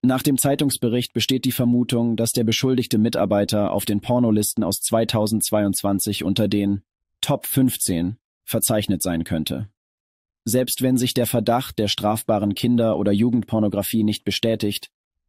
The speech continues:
ist der Fall für Woelki jedenfalls peinlich. Denn für die katholische Kirche ist jede Form von Pornografie eine große Sünde.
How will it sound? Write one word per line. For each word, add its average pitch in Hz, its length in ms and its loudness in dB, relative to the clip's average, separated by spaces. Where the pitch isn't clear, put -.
ist - 160 -2
der 139 80 2
Fall 131 240 0
für 127 180 0
Woelki 113 400 2
jedenfalls 104 480 0
peinlich. - 640 -2
Denn 120 140 2
für 123 140 0
die 117 100 2
katholische 120 520 0
Kirche 127 360 0
ist 98 260 -2
jede 113 220 2
Form 113 280 -2
von 104 180 -2
Pornografie 104 760 0
eine 107 180 0
große 104 360 0
Sünde. 95 400 -2